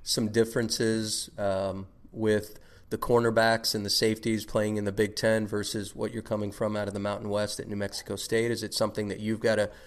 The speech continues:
kinda change your game, or, you know, Coach Joseph, those, uh, uh, are they kinda changing it because of that, or is it more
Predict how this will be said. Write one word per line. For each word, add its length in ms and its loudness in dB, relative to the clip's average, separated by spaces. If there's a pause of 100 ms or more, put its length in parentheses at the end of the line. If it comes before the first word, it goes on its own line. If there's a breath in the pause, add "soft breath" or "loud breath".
(140)
kinda 180 0
change 380 0
your 100 0
game, 600 2
or, 360 2 (320 loud breath)
you 80 -6
know, 120 -2
Coach 320 -2
Joseph, 480 0
those, 260 -2
uh, 680 -8
uh, 40 -2
are 40 2
they 180 2
kinda 320 0
changing 480 -2
it 140 -4
because 420 2
of 220 2
that, 400 0
or 300 2
is 140 -4
it 140 -2
more 400 2